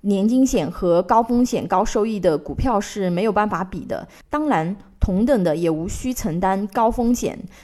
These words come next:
但是投资做得好的牛人，为什么还要配置大额年金险呢？因为他们知道投资收益和风险是并存的，投资的收益受到很多因素影响，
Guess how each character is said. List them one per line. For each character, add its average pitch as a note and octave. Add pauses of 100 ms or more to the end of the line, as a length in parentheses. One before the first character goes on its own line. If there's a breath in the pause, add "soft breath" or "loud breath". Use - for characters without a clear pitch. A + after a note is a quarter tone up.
但 E4
是 D4+
投 B3+
资 B3+
做 D#4
得 C4
好 E3
的 E3+
牛 F3
人， F#3+
为 E4+
什 D#4
么 F#3
还 E3
要 F3+
配 B3
置 G#3
大 C4+
额 E3
年 F#3
金 C4
险 G3+
呢？ F3 (640 loud breath)
因 D#4
为 D4+
他 B3+
们 A#3+
知 A#3
道 G#3
投 F#3
资 A3
收 C4+
益 C4
和 F#3+
风 A3+
险 F#3
是 F#3
并 A3
存 D3
的， E3+ (360 loud breath)
投 G3+
资 D4
的 C#4
收 C#4
益 C4
受 B3+
到 F#3+
很 D#3+
多 D4+
因 C#4+
素 C#4+
影 D#3+
响， F#3